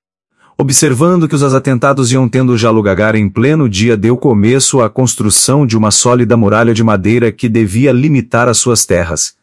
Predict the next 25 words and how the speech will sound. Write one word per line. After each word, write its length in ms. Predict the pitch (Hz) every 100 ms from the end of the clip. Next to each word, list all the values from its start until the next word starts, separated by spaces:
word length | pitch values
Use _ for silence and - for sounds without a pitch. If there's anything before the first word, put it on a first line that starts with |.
| _ _ -
não 140 | 185
só 240 | - 147 135
do 80 |
lado 320 | 127 107 107 117
do 100 | 107
campo 480 | 113 123 120 71 -
e 80 | 92
da 120 | 101
montanha 540 | 101 92 123 139 123
como 240 | 117 120 117
do 180 | 104
da 140 | 117 113
mata 460 | 107 98 90 -
e 20 | 90
do 80 |
purá. 460 | 90 95 82 - - _ _ _ _ _ _ _ _ _ _ -
Dentro 380 | 87 147 139 135
de 100 | 113
três 320 | 117 131 127
dias 220 | 101 139 123
os 140 | 110
valentes 500 | 117 117 131 110 -
filhos 300 | 143 123 107
do 100 | 110
Pará, 440 | 117 107 92 92